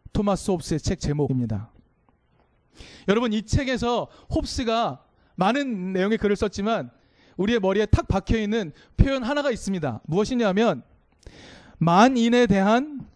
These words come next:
만인의 투쟁이라는 표현이 등장하죠. 여러분, 들어보셨나요?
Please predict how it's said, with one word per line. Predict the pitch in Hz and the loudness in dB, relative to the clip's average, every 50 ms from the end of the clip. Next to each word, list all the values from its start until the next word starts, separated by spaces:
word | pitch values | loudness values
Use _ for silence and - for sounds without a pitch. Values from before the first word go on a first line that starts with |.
| _ _ _ - | _ _ _ -6
만인의 | - 160 160 165 180 214 220 214 208 202 | -2 0 2 2 2 2 2 2 0 -2
투쟁이라는 | - - 240 220 277 254 202 165 165 175 170 170 165 156 | -4 -6 -4 -2 0 0 0 0 -2 -2 -2 -2 -2 -2
표현이 | - 226 202 185 185 175 | -2 -2 -2 -2 -2 -4
등장하죠. | - 156 165 165 160 143 127 120 110 113 123 - _ _ | -4 -4 -4 -6 -6 -6 -6 -8 -10 -12 -16 -20 _ _
여러분, | - 160 170 185 | -4 -4 -4 -2
들어보셨나요? | - - 180 185 180 170 - 165 156 131 131 180 220 | -4 -2 -2 0 -2 -2 -2 -4 -4 -4 -4 -4 -6